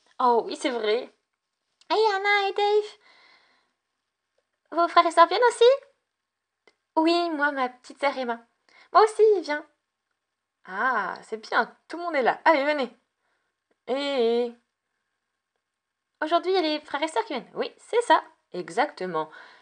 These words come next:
Donc, on va d'abord s'exercer sur les textes. Euh, Anna, j'ai pas trop bien pratiqué, euh, mon texte, euh. Oh, c'est pas grave, on peut s'e-, se-, s'exercer ensemble.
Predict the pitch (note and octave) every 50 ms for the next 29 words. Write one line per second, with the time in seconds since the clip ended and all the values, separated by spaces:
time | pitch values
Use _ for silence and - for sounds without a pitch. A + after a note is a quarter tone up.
0 | _ _ F#3+ F#3+ F#3 - F#3 F#3+ F#3+ G3 F#3+ F#3 F3 F3+ - A3 G3+ G3+ G3 G3
1 | - - G#3 F#3 F3+ - - - B3 C4 B3 G#3 E3 D#3 - D#3 G3 C#4 - -
2 | - - D#3+ C#3+ - - - _ _ _ _ _ _ _ _ _ _ _ _ _
3 | _ _ _ _ _ _ _ _ _ _ _ _ _ _ _ _ _ _ _ _
4 | _ _ _ _ _ - F#3+ F3+ E3 - _ F3+ F3 E3 D#3+ E3 F#3+ A3 A3+ _
5 | _ _ _ _ _ _ _ _ _ _ _ _ _ _ _ _ _ _ _ _
6 | _ _ _ _ _ _ A3+ A3+ A3+ A#3 A#3 - _ - - - - - - D4
7 | C#4 A#3+ A#3+ B3+ B3+ B3 - - - - - - B3+ - - C#4 C#4 C4 C4+ C4+
8 | B3+ B3 A3+ - A3+ A#3 A#3 A#3+ - - - - - - - - - A2+ A#2+ A#2+
9 | A#2+ F2 - - _ _ _ _ _ _ _ _ _ _ _ _ _ _ _ _
10 | - C#4 D4 D4+ D#4 D#4 D4+ D4 D4 - - - F4+ G4 G#4 F#4 D#4 C4+ - -
11 | C#4 C4 A3 - - - C4 - - C4+ B3+ C#4+ C#4 - D#4 E4 - - C5 B4
12 | G#4+ -